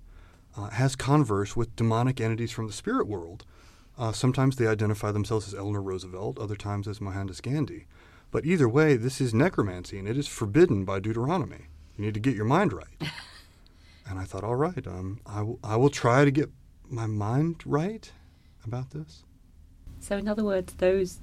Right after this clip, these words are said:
Speaker 2: those people, the people who were listening to that narrative felt that they had absolutely no choice. It wasn't a question of choosing between two political candidates. It was a question between choosing, between God and the devil in that sense.
Speaker 1: Mm-hmm, mm-hmm,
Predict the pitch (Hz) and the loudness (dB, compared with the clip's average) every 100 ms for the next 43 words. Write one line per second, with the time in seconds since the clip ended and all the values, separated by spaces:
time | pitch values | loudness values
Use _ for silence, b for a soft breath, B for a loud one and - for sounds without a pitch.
0 | - 180 175 - 180 175 165 165 185 185 | 0 0 0 -6 -6 -6 -8 -4 -4 -2
1 | 160 156 160 165 165 160 151 156 139 151 | -4 -2 -4 -4 -4 -6 -4 -6 -4 -4
2 | 147 - 139 - 151 127 - 143 151 - | -6 -6 -10 -6 -8 -6 -10 -8 -8 -2
3 | - - - 147 143 143 143 139 - 139 | -2 0 -6 -8 -6 -6 -6 -6 -6 -8
4 | - 143 - 139 135 - - - B B | -6 -8 -8 -6 -8 -8 -12 -14 B B
5 | B B B 143 - 143 - 139 131 - | B B B -6 -4 -6 -6 -6 -6 -2
6 | 143 131 120 117 - B B B B B | -2 -2 -8 -8 -12 B B B B B
7 | - 135 - 139 127 135 131 135 143 139 | -8 -8 -2 -2 0 -2 -2 -2 -2 -6
8 | 127 - 117 - - - - - - - | -8 -6 -6 -6 -10 -10 -8 -8 -8 -8
9 | 131 - 127 127 127 - 127 - 127 - | -8 -8 -8 -8 -8 -8 -8 -6 -8 -6
10 | 123 131 - - - - 139 131 - - | -8 -8 -12 -16 -16 -10 -6 -6 -6 -14
11 | - - 139 135 131 135 160 156 - 107 | -14 -6 -2 -2 -2 -2 -2 -4 -10 -8
12 | 107 - 113 - - - - - 147 151 | -10 -10 -10 -10 -14 -16 -18 -2 6 8
13 | 147 185 202 - 113 120 | 8 4 0 0 2 2